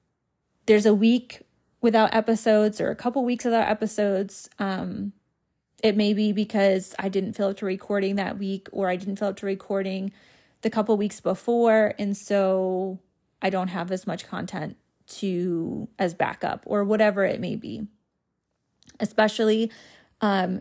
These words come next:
in the wintertime and whatever, when there's allergies and colds going around more, that,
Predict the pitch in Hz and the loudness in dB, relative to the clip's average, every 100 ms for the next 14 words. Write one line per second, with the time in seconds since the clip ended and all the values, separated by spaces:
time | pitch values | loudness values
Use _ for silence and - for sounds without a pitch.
0 | - 202 190 190 208 226 226 240 294 - | -2 0 2 0 0 -2 0 0 0 -6
1 | - - - _ _ 220 208 202 196 202 | -20 -20 -20 _ _ 0 2 2 2 2
2 | 196 202 202 196 196 190 185 190 - 220 | 2 2 0 0 0 0 -2 -2 -2 2
3 | 220 214 226 214 208 - 175 190 - 226 | 2 2 0 0 -2 -4 -6 -6 -2 2
4 | 220 220 208 - - 214 214 208 202 208 | 4 4 0 -6 0 2 2 2 0 0
5 | 202 196 202 208 196 196 208 - - _ | -2 -2 -2 0 0 0 -4 -6 -18 _
6 | _ 196 180 202 196 196 - - | _ -2 0 2 2 -2 -2 -8